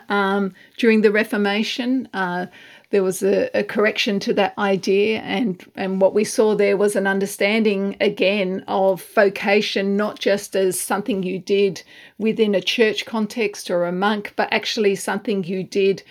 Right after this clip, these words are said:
in everyday life. So Martin Luther famously said that the rustic labourer in the field and the woman going about her household tasks is doing something just as worthy of God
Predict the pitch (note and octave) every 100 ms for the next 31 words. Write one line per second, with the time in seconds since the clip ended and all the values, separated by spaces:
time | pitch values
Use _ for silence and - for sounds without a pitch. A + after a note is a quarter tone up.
0 | - - - - G#3 G3+ G3 - A3 G#3+
1 | - F#3+ F#3+ G3+ G3 F#3+ - - F#3+ G3
2 | F#3+ G3 G3 G3+ G3+ F#3+ F3 - G3+ G3
3 | G3 F#3+ G3 F#3+ F#3 - - G#3 - G#3
4 | - - - - - G#3 G#3 G3+ - G#3
5 | G3 G#3 G#3 F#3+ G3+ F#3+ - A3 G#3+ G#3
6 | - A3+ A3 G#3+ G#3 G#3 G3+ G3+ G3+ A3
7 | G3+ F#3+ G#3 G3 G3+ F#3+ G3+ G3 F#3+ F#3+
8 | F#3 A3 G3+ - G3 F3+ - A3 G#3+ F#3+
9 | - G3 G#3 - B3+ A3+ A3+ A3+ G#3 A3
10 | G#3 G3+ B3 B3+ - A#3+ G3 - E3+ G#3
11 | G#3 G#3 F#3 F3 - G3 F#3 F#3